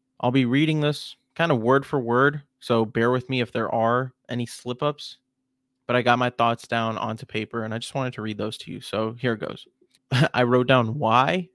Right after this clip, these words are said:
question mark, and then I started writing. So this is what I wrote. My why doesn't start with the goal of needing a million listeners, money, materialistic items, or fame.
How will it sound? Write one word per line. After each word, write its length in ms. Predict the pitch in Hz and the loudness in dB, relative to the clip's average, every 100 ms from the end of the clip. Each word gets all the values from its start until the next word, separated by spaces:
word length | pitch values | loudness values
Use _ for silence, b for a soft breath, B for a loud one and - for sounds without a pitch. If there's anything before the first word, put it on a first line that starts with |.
| _ | _
question 400 | - 127 123 - | 0 2 2 -4
mark, 200 | 110 110 | -6 -6
and 80 | 110 | -6
then 80 | 110 | -6
I 80 | 113 | -6
started 280 | - 107 | -6 -6
writing. 360 | 107 85 - 143 | -4 -6 -6 -10
So 80 | - | -8
this 120 | 143 | -6
is 80 | 143 | -2
what 120 | 127 | 0
I 60 | 107 | 0
wrote. 280 | 104 107 - _ _ _ b b b b b | -2 -6 -10 _ _ _ b b b b b
My 160 | 123 127 | 2 4
why 300 | 123 139 170 | 6 4 4
doesn't 260 | 160 147 | -2 -4
start 260 | 139 - 120 | -6 -4 -4
with 120 | 113 | -4
the 60 | 113 | -10
goal 360 | 113 113 110 | -6 -4 -2
of 140 | 107 110 | -4 -6
needing 320 | 110 110 107 | -6 -6 -6
a 40 | |
million 400 | 107 110 117 117 110 | -8 -6 -4 -4 -4
listeners, 520 | 107 - 110 110 - - | -8 -10 -10 -10 -12 -6
money, 420 | 117 143 147 143 | -2 0 0 -2
materialistic 760 | 123 110 - 135 127 123 117 | -4 -6 -2 0 0 -4 -6
items, 340 | 107 113 110 104 | -4 -2 -4 -6
or 60 | - | -12
fame. 320 | - 92 | -8 -8